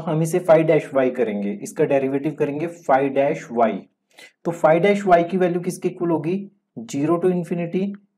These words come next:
curl upon curl y e raise to power minus x y sin x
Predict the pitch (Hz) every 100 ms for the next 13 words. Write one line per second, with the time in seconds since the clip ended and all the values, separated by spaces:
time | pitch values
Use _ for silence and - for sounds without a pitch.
0 | _ _ 156 160 165 175 175 170 165 156
1 | 151 156 151 151 180 202 - _ _ _
2 | _ 180 196 190 175 180 165 156 156 156
3 | 147 131 135 160 160 160 - 147 147 147
4 | 170 - _ - - - 139 143 156 156
5 | -